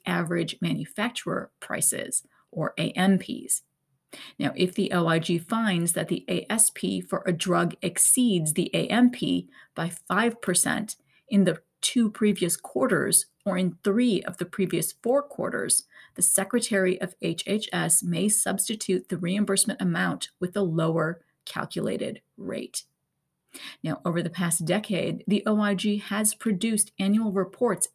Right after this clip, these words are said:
aggregating the results of mandated quarterly A S P to A M P comparisons. This annual report will quantify the savings to Medicare and its beneficiaries that are a direct result of C M S's price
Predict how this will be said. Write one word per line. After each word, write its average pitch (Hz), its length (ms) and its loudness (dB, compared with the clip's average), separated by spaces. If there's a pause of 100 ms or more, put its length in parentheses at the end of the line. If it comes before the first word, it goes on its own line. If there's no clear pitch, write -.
aggregating 208 580 2
the 202 120 0
results 170 580 2 (280)
of 175 140 0
mandated 180 720 2
quarterly 180 640 2
A 185 180 0
S 202 180 0
P 180 420 -2 (220)
to - 220 -6
A 190 160 4
M 185 180 2
P 165 420 -4
comparisons. - 880 -2 (640)
This 180 180 2
annual 180 320 0
report 175 480 -2
will 180 240 2 (160)
quantify 214 480 0
the 175 80 -2
savings 175 520 2
to 226 100 -2
Medicare 165 600 -2 (360)
and 190 320 0
its 208 160 2
beneficiaries 185 800 0
that - 240 -4
are 170 180 -2
a 180 80 0
direct 175 560 -2
result 185 560 -2 (240)
of 208 160 0
C - 180 4
M 175 120 0
S's 165 280 0
price - 500 -4